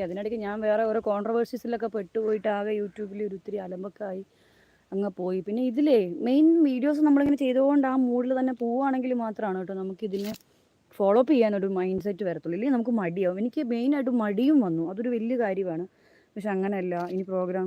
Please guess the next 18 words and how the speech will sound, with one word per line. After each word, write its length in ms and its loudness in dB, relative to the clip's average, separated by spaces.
കുറവാണ് 420 -2
നമുക്ക്. 280 -4
അത് 160 -6
മാത്രമല്ല, 460 -6
നമുക്കൊരു, 300 -4
ഒരു, 120 -4
ഒരു 100 -10
സോഷ്യൽ 320 -10
മീഡിയ 180 -4
ഒരു 100 -4
സ്പേസ് 440 -8
ഉണ്ടാക്കിയെടുത്ത് 520 -8
ഞാൻ 140 0
വളരെയധികം 500 2
സോഷ്യൽ 300 -4
മീഡിയയിൽ 240 -2
എൻ്റേതായ 420 -2
ഒരു 100 -8